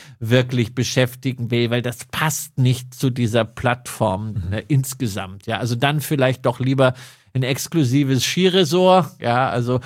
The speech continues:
Speaker 1: Vail Resorts, der Betreiber von Skiresorts
Speaker 2: Auch gut.
Speaker 1: in den U S A, aber auch in der Schweiz, wäre vielleicht auch ein Kandidat. Zumindest könnten die ganz gut etwas Unterstützung gebrauchen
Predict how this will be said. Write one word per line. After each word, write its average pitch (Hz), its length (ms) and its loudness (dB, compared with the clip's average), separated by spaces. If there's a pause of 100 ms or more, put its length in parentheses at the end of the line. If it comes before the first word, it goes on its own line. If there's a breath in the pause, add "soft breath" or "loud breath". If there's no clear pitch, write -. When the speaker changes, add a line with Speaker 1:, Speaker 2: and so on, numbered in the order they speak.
(120 loud breath)
Speaker 1:
Vail 143 420 6
Resorts, 175 800 2
der 143 160 2
Betreiber 139 540 -2
von 135 160 -2
Skiresorts 147 540 0
Speaker 2:
Auch - 20 -10
gut. 147 80 -2
Speaker 1:
in 143 80 -2
den - 20 -4
U 139 80 0
S 131 140 2
A, 127 220 -2
aber 139 120 0
auch 123 140 0
in 127 60 -2
der 117 100 -2
Schweiz, 127 480 0
wäre 143 340 2
vielleicht 131 640 0
auch 131 240 -4
ein 135 220 -2
Kandidat. 123 640 0
Zumindest 127 500 -6
könnten 127 360 -4
die 120 80 -8
ganz 120 280 -4
gut 147 200 -6
etwas 120 340 -2
Unterstützung 123 760 0
gebrauchen 127 580 2